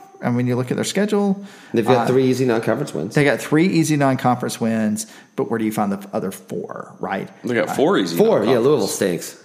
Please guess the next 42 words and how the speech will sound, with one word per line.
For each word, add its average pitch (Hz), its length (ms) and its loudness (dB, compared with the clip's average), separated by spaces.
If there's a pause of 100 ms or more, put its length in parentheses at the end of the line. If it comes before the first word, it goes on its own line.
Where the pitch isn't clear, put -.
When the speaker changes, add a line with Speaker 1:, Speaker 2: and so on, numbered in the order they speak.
(100)
Speaker 1:
Oh, 233 220 4
yeah, 160 140 2
I - 20 2
forgot 147 220 2
about 104 180 0
Speaker 2:
Yeah, 92 80 0
Speaker 1:
Louisville, 71 220 -6
Speaker 2:
yeah. - 140 -4
Speaker 1:
yeah. - 20 -8 (160)
So, 147 440 2 (220)
but, 202 160 2
you 202 60 4
know, 120 100 0
where 156 160 0
do 160 60 0
you 151 100 0
find, 127 300 0 (100)
where 160 80 2
do 147 60 6
you 143 40 -4
find 113 160 2
the 110 60 0
other 107 140 0
two, 110 520 0 (320)
Speaker 2:
Right. 110 400 0
Speaker 1:
um, 104 240 -4
if 113 140 -2
you're 123 120 -2
gonna 110 140 -2
get 110 240 -4
to 104 540 -2
Speaker 2:
Maybe 269 160 0
Speaker 1:
if 233 40 4
you're 170 100 4
Speaker 2:
Arkansas? 226 500 0 (540)
Speaker 1:
Uh, 110 340 0
Speaker 2:
You, 214 140 2
if 160 100 2
you 226 100 2
can 226 200 2
beat 202 140 0
Missouri, 160 720 0